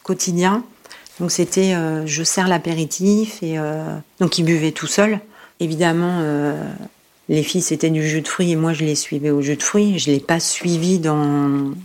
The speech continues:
dans cette voie-là. Il est devenu de plus en plus, euh, méchant, de plus en plus violent. C'était des violences, euh, physiques, euh, violences, euh, verbales.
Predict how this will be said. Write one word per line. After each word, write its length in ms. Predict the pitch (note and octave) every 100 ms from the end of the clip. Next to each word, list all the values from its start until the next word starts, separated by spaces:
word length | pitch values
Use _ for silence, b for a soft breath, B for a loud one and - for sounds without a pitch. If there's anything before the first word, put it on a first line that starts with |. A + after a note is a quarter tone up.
| G3 -
dans 160 | E3+ E3+
cette 220 | E3 F3+
voie-là. 400 | D3+ D#3 D#3 F#3 A#3+ - _ B B B B B B -
Il 260 | E3 D#3
est 80 | D#3
devenu 400 | D3+ D#3 D3+ D#3
de 100 | D3+
plus 380 | D3 - D#3+ D#3
en 100 | D#3+
plus, 380 | D3 - D#3 D3+
euh, 200 | D#3 D3+
méchant, 600 | D3+ D3+ - D#3+ E3 F3+
de 120 | E3+
plus 300 | D3+ - D#3
en 120 | D3
plus 400 | D3 - D#3+ D3
violent. 560 | C#3+ D3+ D#3+ D#3 D#3 G3+ - _ B B B
C'était 300 | - D#3 -
des 140 | D3 D3
violences, 540 | C#3 D3 D3+ D3+ -
euh, 420 | D#3 D3+ D#3 E3
physiques, 720 | D#3+ - D#3 D3 E3 F#3 -
euh, 140 | D3+ D3+
violences, 560 | C#3 D3+ D3 D3 - D#3
euh, 200 | D3+ D3
verbales. 640 | D#3 D3+ D3+ D3 D#3 F3